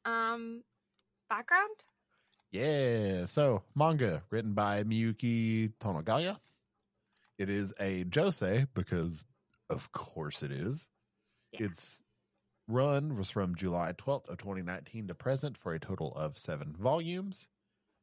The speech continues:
Speaker 2: And the anime was directed by Monkyu. Made by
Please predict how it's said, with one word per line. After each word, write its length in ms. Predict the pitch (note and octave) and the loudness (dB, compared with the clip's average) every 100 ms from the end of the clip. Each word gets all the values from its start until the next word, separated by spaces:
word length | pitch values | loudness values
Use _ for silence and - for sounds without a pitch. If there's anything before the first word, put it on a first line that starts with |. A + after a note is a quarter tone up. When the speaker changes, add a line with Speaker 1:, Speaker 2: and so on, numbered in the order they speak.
| _ _ _ _ _ _ F#2 | _ _ _ _ _ _ -10
Speaker 2:
And 420 | F2+ E2 D#2 D2+ D#2+ | -8 -8 -10 -12 -8
the 640 | F2 F2 F2 E2+ E2+ - - | -6 -4 -6 -6 -6 -8 -6
anime 380 | E3+ E3+ D3+ D#3 - | -4 -2 -2 -2 -4
was 140 | B2 | -4
directed 400 | A2+ G#2 G2+ F2+ | -2 -4 -4 -4
by 480 | F#2 F#2+ F2+ E2+ E2+ _ - | -2 -2 -2 -4 -8 _ -6
Monkyu. 480 | E2+ B2 C3 E3+ A#3+ _ _ _ _ _ _ _ _ _ _ _ _ | -2 -2 0 0 -2 _ _ _ _ _ _ _ _ _ _ _ _
Made 220 | G2 F#2 F2+ | -8 -6 -2
by 680 | F2+ F2+ F2+ F2 E2+ E2+ | -2 -2 -4 -4 -6 -6